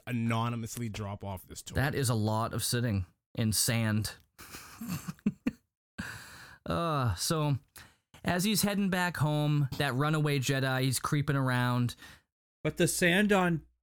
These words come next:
Speaker 3: the sand on Tatooine is not as coarse as the sand on Naboo.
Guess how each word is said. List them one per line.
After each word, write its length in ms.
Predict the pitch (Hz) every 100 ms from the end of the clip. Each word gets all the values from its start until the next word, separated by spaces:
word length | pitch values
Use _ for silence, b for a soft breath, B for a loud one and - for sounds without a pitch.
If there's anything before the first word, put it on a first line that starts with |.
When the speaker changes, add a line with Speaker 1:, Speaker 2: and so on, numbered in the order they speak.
| _ -
Speaker 3:
the 220 | 147 147
sand 360 | 143 180 196 196
on 240 | 185 170
Tatooine 640 | - 151 160 - 151 151 131
is 160 | 104
not 160 | 113 123
as 140 | 113
coarse 400 | - - 131 117
as 140 | 113 -
the 100 | 107
sand 260 | - 120
on 220 | 110 104 98 _
Naboo. 440 | 113 104 107 90